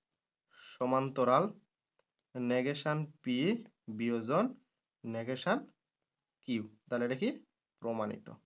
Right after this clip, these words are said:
প্রমাণিত। ওকে, এটা আমাদের কাঙ্ক্ষিত অ্যান্সার। আশা করি সবাই বুঝতে পারছেন। আজকের মতো ক্লাসটা এখানে সমাপ্তি করব। দেখা হবে পরবর্তী ক্লাসে। আর আমাদের হোমওয়ার্ক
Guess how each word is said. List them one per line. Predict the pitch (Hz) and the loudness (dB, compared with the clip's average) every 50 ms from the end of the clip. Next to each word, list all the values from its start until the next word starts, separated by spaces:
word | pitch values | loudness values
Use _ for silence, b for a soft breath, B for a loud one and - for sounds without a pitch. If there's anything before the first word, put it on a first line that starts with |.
| _ _ _ _ _ _ _ _ _ _ _ _ _ _ _ _ _ _ _ _ _ _ _ _ _ _ _ _ _ _ _ _ _ _ _ _ _ - - | _ _ _ _ _ _ _ _ _ _ _ _ _ _ _ _ _ _ _ _ _ _ _ _ _ _ _ _ _ _ _ _ _ _ _ _ _ -16 -14
প্রমাণিত। | 127 123 120 117 120 131 165 226 233 - _ _ _ _ _ _ _ _ _ _ _ _ - 127 120 117 117 113 - - 120 - _ _ _ _ _ _ _ _ _ _ _ _ _ _ _ _ _ _ _ _ _ _ - - | -14 -12 -8 -6 -4 -2 -2 -4 -4 -8 _ _ _ _ _ _ _ _ _ _ _ _ -14 -12 -10 -10 -10 -10 -12 -16 -18 -18 _ _ _ _ _ _ _ _ _ _ _ _ _ _ _ _ _ _ _ _ _ _ -4 -4
ওকে, | 190 190 285 277 277 - _ _ _ _ _ - | -2 0 0 -4 -4 -8 _ _ _ _ _ 0
এটা | - 151 147 143 135 | 2 6 6 8 8
আমাদের | 135 135 - - | 8 6 4 4
কাঙ্ক্ষিত | 135 120 120 - - 143 147 | 4 4 4 2 0 0 2
অ্যান্সার। | 131 110 104 - - - _ _ _ - - | 2 2 0 -4 -10 -14 _ _ _ 0 2
আশা | 185 - 254 | 6 6 8
করি | 247 294 285 - | 8 8 6 8
সবাই | 254 214 196 160 | 10 10 10 10
বুঝতে | 165 165 160 - - | 8 8 10 12 12
পারছেন। | 170 131 - 147 147 151 - B B B B B - | 12 12 12 10 6 6 4 B B B B B 8
আজকের | 143 143 - 202 202 | 8 12 12 10 10
মতো | 190 185 170 | 10 8 8
ক্লাসটা | 143 135 135 135 - - 139 | 10 10 10 10 8 4 4
এখানে | 120 143 151 151 151 - | 6 6 6 4 4 4
সমাপ্তি | - 131 135 135 - - 131 107 | 6 6 4 4 4 -2 0 2
করব। | 113 113 107 120 123 - b b b b - 123 | 2 2 4 2 0 -2 b b b b 0 2
দেখা | 135 139 165 175 | 2 4 4 4
হবে | 170 170 165 160 | 4 4 6 6
পরবর্তী | 156 165 160 165 165 165 165 156 | 6 6 6 4 2 2 4 6
ক্লাসে। | 147 143 143 185 185 190 190 B B B B | 6 6 6 6 2 2 0 B B B B
আর | - 131 135 | 6 8 8
আমাদের | 151 160 156 143 139 143 | 10 10 8 8 8 8
হোমওয়ার্ক | 151 185 220 233 247 247 | 8 10 12 12 12 12